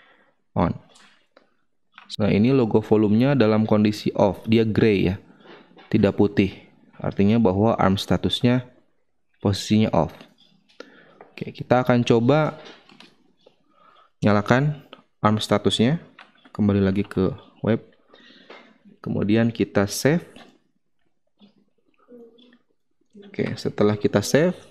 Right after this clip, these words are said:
maka arm statusnya di sini posisinya, eh, logo speakernya itu menjadi on.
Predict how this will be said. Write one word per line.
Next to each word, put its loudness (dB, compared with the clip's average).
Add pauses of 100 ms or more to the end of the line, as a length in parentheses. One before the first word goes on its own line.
(760)
maka -4 (240)
arm -8
statusnya -8 (160)
di -20
sini -8 (1700)
posisinya, 0 (560)
eh, 2
logo 2
speakernya 0
itu 2
menjadi 2
on. 0